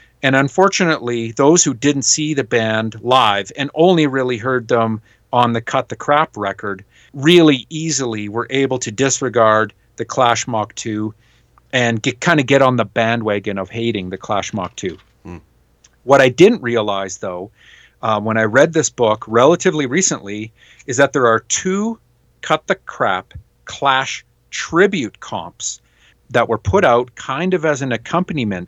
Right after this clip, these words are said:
Speaker 1: to Mark and Ralph's book. Recutting the Crap, volumes one and two is what they're called, put out on Crooked Beat Records from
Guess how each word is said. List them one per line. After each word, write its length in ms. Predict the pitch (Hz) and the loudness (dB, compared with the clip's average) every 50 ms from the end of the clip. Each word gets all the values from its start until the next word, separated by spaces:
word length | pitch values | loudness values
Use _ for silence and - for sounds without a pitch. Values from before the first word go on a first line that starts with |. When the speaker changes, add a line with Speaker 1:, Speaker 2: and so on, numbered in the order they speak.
| _ | _
Speaker 1:
to 80 | - - | -4 -2
Mark 300 | 117 104 104 107 110 - | 0 2 4 2 2 0
and 140 | - 120 110 | -2 -4 -2
Ralph's 280 | 101 92 95 101 - - | 0 -2 -2 -2 -4 -2
book. 340 | - 165 151 - - - - _ _ _ _ _ _ _ _ _ _ _ _ - | 2 2 2 2 0 -6 -20 _ _ _ _ _ _ _ _ _ _ _ _ -12
Recutting 840 | 113 107 117 139 165 190 196 - - - - 147 143 156 156 156 131 | -8 0 2 2 4 4 2 0 0 0 2 2 2 2 2 0 0
the 80 | 123 | -2
Crap, 480 | 113 - - 139 127 110 - - - - - - _ _ | -4 -4 -2 -2 -2 -2 -2 -4 -10 -18 -20 -20 _ _
volumes 480 | - 113 123 120 120 117 107 104 95 - | 0 2 4 4 4 2 0 -4 -6 -6
one 240 | 120 123 131 139 151 | -4 -2 0 0 0
and 140 | 151 147 | -2 -2
two 340 | - - 139 127 107 92 87 - | -4 -4 -2 -2 -2 -2 -4 -8
is 120 | 113 107 | -10 -6
what 160 | 107 107 101 - | -6 -6 -4 -4
they're 80 | 101 | -8
called, 400 | 95 - - 110 95 87 82 - - _ - - _ _ _ _ _ | -10 -4 -2 -2 -2 -2 -4 -8 -14 _ -20 -20 _ _ _ _ _
put 160 | - 151 147 | 0 2 4
out 180 | 160 165 165 - | 4 2 2 0
on 160 | - 120 117 | -4 -6 -6
Crooked 480 | 110 - - - 160 156 - 180 147 123 | -6 -8 -4 -2 -2 0 0 -2 -2 -2
Beat 240 | 123 135 151 160 - | -4 -4 -4 -6 -4
Records 520 | - 127 123 113 110 - 101 98 107 107 - | 0 2 2 2 2 -2 -6 -8 -8 -10 -8
from 240 | - 127 120 113 | -6 -6 -6 -6